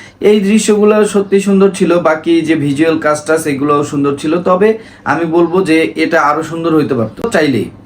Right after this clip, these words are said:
এই টিজারের ভিজুয়াল বা কালার গ্রেডিং, তারপর হচ্ছে আপনার, আহ, মেকিং, সব কিছু মোটামুটি ঠিক আছে। দাগি যেহেতু গল্প নির্ভর,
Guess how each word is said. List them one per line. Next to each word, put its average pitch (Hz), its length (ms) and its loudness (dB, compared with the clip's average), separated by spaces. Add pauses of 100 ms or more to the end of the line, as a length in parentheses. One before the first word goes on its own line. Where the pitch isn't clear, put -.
(180)
এই 165 300 -2
টিজারের 185 580 2 (720)
ভিজুয়াল 170 640 2 (120)
বা 123 360 0
কালার 151 380 0
গ্রেডিং, 160 480 0 (960)
তারপর 135 360 0
হচ্ছে 143 240 -2
আপনার, 127 360 0 (160)
আহ, - 160 -10 (180)
মেকিং, 175 580 0 (220)
সব 185 280 -2
কিছু 214 260 2
মোটামুটি 220 720 2
ঠিক 175 200 -2
আছে। 127 360 -4 (140)
দাগি 156 260 0
যেহেতু 208 320 2
গল্প 190 440 0
নির্ভর, 156 500 2